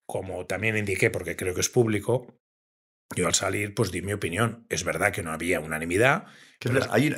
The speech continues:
Speaker 2: es, es en casa de Laporta, hay una reunión en casa de Laporta,
Speaker 1: Sí.
Speaker 2: y salís pensando que Xavi está fuera.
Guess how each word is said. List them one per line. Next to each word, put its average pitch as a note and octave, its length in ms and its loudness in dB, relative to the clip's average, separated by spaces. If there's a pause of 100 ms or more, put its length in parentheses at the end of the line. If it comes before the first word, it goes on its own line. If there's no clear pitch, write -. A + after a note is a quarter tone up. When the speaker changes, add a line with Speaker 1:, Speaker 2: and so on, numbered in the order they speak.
Speaker 2:
es, A#2 120 2
es C3+ 220 0
en D#3 100 0
casa B2+ 200 2
de A#2 60 4
Laporta, F2+ 360 4
hay G2 60 4
una G#2+ 120 4
reunión G#2+ 180 4
en G#2+ 40 0
casa G#2+ 160 2
de G#2+ 80 6
Laporta, B2 340 -2
Speaker 1:
Sí. - 260 -4 (440)
Speaker 2:
y G2+ 80 6
salís F#2+ 220 4
pensando B2 380 4
que C#3 120 2
Xavi G2 200 2
está - 140 -4
fuera. - 400 -2